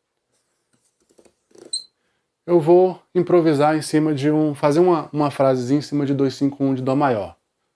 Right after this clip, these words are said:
Quatro por quatro, Ré menor, vou começar no Fá. Então fazendo Fá, Mi, Ré, Dó, Si, caindo na nota orgânica aqui,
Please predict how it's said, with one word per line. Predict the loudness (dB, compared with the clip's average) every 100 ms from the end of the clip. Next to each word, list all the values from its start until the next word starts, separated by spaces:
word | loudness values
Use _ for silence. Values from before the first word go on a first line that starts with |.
| _ _ _ _ _ _ _
Quatro | -12 -10 -10
por | -12 -2
quatro, | 2 2 0 -12 _ -20 _ _ _ _ _ _ _ _ _ _ _ _ _ _
Ré | -4
menor, | -2 0 -2 -2
vou | -4
começar | -4 -6 -4 -4
no | -6
Fá. | -2 -2 -2 -10 _ _ _ _ _ _ _
Então | -16 -4
fazendo | -2 0 -4 -10
Fá, | -2 0 0 -4 _ _ _
Mi, | -2 2 2 0 -6 _ _ _
Ré, | -6 -4 -4 -8 _ _ _
Dó, | -2 0 0 -4 _ _ _ _ _ _ _ _ _ _ _ _ _
Si, | -18 -6 0 0 0 -8
caindo | -6 -4 -2
na | -2
nota | -4 -6 -8
orgânica | -6 -6 -6 -8
aqui, | -4 2 2